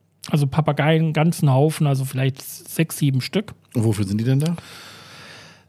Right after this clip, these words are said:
Speaker 1: Naja, äh, mit dem neuen Tierschutzgesetz, wo du die Dinger nicht mehr halten darfst einfach, ähm, teilweise ist es halt schon,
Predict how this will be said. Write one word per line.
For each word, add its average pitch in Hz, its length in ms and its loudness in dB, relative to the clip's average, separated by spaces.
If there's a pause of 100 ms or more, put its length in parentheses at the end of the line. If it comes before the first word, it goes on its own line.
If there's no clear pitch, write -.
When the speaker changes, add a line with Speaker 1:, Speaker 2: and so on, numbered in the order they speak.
(140)
Speaker 1:
Naja, 180 460 4
äh, 160 60 4
mit 156 200 4
dem 160 140 6
neuen 151 220 4
Tierschutzgesetz, 170 1040 0 (140)
wo 156 120 4
du 151 80 2
die 151 180 0
Dinger 156 240 2
nicht 151 220 0
mehr 139 100 2
halten 165 280 0
darfst 139 340 -2
einfach, 147 640 -2 (140)
ähm, 139 640 0
teilweise 147 640 0
ist 156 180 -2
es 151 240 -2
halt 151 220 -2
schon, 160 420 2